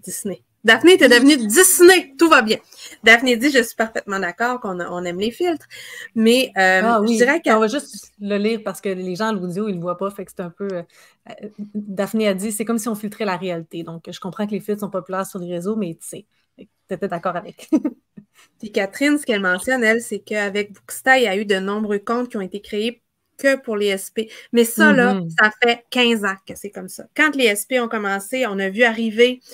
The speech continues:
Speaker 1: en deux mille neuf des tas de blogs qui,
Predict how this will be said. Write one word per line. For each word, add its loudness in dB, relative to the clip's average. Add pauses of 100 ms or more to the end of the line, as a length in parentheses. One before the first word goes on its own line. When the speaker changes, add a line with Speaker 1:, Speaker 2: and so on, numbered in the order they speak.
(200)
Speaker 1:
en -6
deux 2
mille -2
neuf 0 (280)
des -2
tas -2
de 2
blogs -2
qui, -4